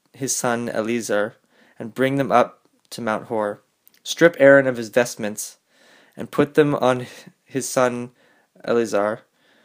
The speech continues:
but Aaron shall be gathered to his people and shall die there." Moses did the Lord, did as the Lord commanded. They went up to Mount Hor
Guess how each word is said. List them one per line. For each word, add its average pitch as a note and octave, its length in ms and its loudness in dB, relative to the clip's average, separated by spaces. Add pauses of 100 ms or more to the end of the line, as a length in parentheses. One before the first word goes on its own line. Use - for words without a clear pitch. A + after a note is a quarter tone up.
(160)
but - 180 -4
Aaron C#3+ 280 4
shall D3+ 180 -2
be C3+ 100 0
gathered A#2+ 460 2
to - 100 -12
his - 180 -12
people G#2+ 500 -6
and A2 120 -8
shall A#2+ 140 -6
die A#2 300 -4
there." G#2+ 320 -8 (680)
Moses C#3+ 420 0
did B2+ 340 -2
the C#3 80 -4
Lord, A#2+ 480 -2
did D3 180 6
as D3 120 0
the C3 80 -4
Lord A#2+ 180 -2
commanded. A2 540 -10 (1300)
They C3+ 80 -4
went B2+ 200 0
up C#3 140 -2
to D3 100 -10
Mount B2 260 -6
Hor A2 400 -4